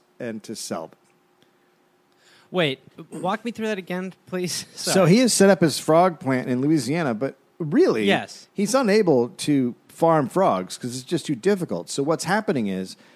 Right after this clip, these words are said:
Speaker 1: his frog plant in Louisiana is just causing
Speaker 2: So
Speaker 1: the local frog
Speaker 2: other
Speaker 1: population to massively diminish.
Speaker 2: Right. So he has now taken what, so now,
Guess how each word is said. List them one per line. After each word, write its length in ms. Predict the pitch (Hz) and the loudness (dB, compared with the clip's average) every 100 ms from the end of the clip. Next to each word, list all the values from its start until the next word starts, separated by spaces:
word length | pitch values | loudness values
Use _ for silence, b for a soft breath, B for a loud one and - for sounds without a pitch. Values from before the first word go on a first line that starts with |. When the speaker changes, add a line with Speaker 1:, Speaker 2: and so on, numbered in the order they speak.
| b | b
Speaker 1:
his 200 | - 226 | -2 -2
frog 300 | - 180 202 | -2 -2 0
plant 200 | - 139 123 | -2 -4 -2
in 40 | |
Louisiana 600 | 131 143 120 165 123 95 b b - | -2 -2 -4 -4 -4 -6 b b -14
is 120 | 131 | -10
just 180 | 156 - | -8 -8
causing 560 | - 160 143 156 139 | -6 -4 -2 -2 -4
Speaker 2:
So 220 | 139 - 185 | -6 -10 -8
Speaker 1:
the 140 | 143 | -4
local 380 | 139 147 165 160 | 2 2 2 0
frog 320 | - 151 165 196 | 0 4 4 4
Speaker 2:
other 60 | 165 | 2
Speaker 1:
population 520 | 131 120 107 104 113 | 2 0 -2 -4 -8
to 100 | 113 | -6
massively 540 | 113 123 117 110 107 | -4 -4 -4 -6 -6
diminish. 720 | 101 110 131 120 76 - - _ _ _ _ _ _ _ 147 | -4 -2 -2 -2 -6 -18 -20 _ _ _ _ _ _ _ -10
Speaker 2:
Right. 260 | 165 101 - | -8 -8 -12
So 240 | - 147 | -10 -8
he 260 | 131 180 180 | -6 -4 -4
has 240 | 175 143 | -4 -6
now 500 | 156 151 151 147 135 127 | -2 -2 0 -2 -6 -10
taken 480 | - 143 139 139 123 | -6 -6 -6 -10 -8
what, 280 | 123 131 131 - | -6 -6 -8 -10
so 320 | - 151 143 | -4 -4 -2
now, 340 | 170 185 185 | 0 0 0